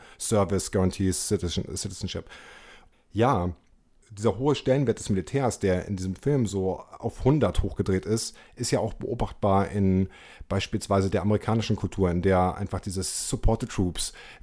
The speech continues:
Als Präsident, wenn du dich erinnerst an den Wahlkampf zwischen Bush und Gore, wo das ein Riesenthema war, dass, äh, Al Gore seine Medaillen zurückgegeben hat, weil er, äh, die er in Viet-,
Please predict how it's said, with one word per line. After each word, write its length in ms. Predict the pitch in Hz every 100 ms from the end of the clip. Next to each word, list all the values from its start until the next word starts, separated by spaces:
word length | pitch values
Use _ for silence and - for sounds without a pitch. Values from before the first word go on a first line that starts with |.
| 104
Als 220 | - 120 -
Präsident, 640 | 123 117 113 117 113 - 101
wenn 140 | 107
du 60 | 98
dich 120 | 113
erinnerst 240 | 101 107
an 60 | 110
den 140 | 92
Wahlkampf 380 | 98 104 - 98
zwischen 640 | - 101 98 92 90 113
Bush 200 | 104 120
und 120 | 107 95
Gore, 440 | 117 110 80 82 -
wo 280 | 101 107 107 - _ _ -
das 180 | 110 131
ein 60 |
Riesenthema 560 | 120 156 160 139 135 120
war, 100 | 98
dass, 340 | 98 95 - 104
äh, 40 | 107 98 95 95 -
Al 120 | 107
Gore 340 | 98 110 110
seine 200 | 98 98
Medaillen 440 | 98 95 90 120 98
zurückgegeben 640 | - 90 104 95 92 87
hat, 180 | 92 82
weil 140 | 95
er, 280 | 92 90 -
äh, 100 | 104
die 80 | 107
er 80 | 104
in 120 | 98
Viet-, 220 | 98 82